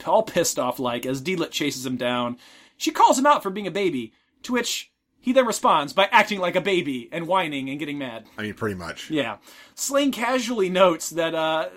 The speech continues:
Speaker 1: they're about to wander into the Forest of No Return. <laughs>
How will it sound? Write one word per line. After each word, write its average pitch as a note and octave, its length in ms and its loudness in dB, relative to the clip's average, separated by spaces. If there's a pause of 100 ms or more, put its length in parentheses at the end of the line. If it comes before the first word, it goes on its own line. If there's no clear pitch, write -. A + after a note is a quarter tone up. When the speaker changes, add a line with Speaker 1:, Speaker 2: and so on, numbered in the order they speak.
(100)
Speaker 1:
they're G#3+ 240 2
about C#4 220 6
to A#3 100 2
wander F3+ 380 0
into F3+ 120 -4
the E3 80 -4
Forest E3+ 340 -4
of F3+ 100 -4
No F3+ 140 0
Return. G#3 600 0
<laughs> D#3+ 60 -4